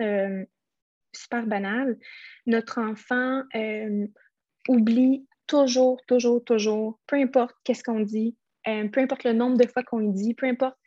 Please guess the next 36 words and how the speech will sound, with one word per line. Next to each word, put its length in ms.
si 100
le 140
parent 280
même 280
a 60
utilisé 280
des 180
conséquences, 720
des 140
renforcements, 560
mais 140
l'enfant 500
continue 600
d'oublier 540
juste 240
d'amener 300
sa 140
boîte 220
à 80
lunch 240
après 220
l'école. 320
Ben, 120
qu'est-ce 160
qu'on 140
peut 140
comprendre ? 380
Est-ce 140
que 80
c'est 140
que 120
notre 260
enfant, 460
euh, 320
est 100
vraiment 420